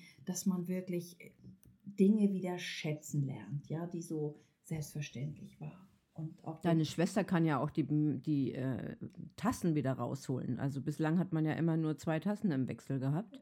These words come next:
Speaker 1: Genau.
Speaker 2: Ne?
Speaker 1: Ja, ja,
Speaker 2: Oder
Speaker 1: ja.
Speaker 2: noch weniger.
Speaker 1: Aber
Speaker 2: Und dann plötzlich alles mal wieder so einen Tisch zu decken. Das sind ja,
Speaker 1: <laughs>
Speaker 2: das sind ja auch so Kleinigkeiten, die dazugehören.
Speaker 1: Ja.
Speaker 2: Mal eine volle Kaffeekanne zu kochen.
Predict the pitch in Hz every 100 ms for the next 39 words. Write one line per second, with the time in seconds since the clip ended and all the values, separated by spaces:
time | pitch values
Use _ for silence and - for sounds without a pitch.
0 | - 208 349 339 339 226 175 196 - -
1 | _ - - 165 226 202 147 139 139 202
2 | 156 160 180 202 220 202 208 285 - -
3 | - 180 170 170 180 185 196 196 202 -
4 | 190 208 208 185 190 180 190 185 185 220
5 | 294 - 180 233 160 143 156 156 170 226
6 | 180 170 247 - - - 170 208 196 160
7 | 254 - - 208 185 339 - 175 160 165
8 | 156 160 151 170 156 160 160 160 165 160
9 | - 220 240 311 233 - 202 226 349 -
10 | 165 160 - 156 165 156 - 151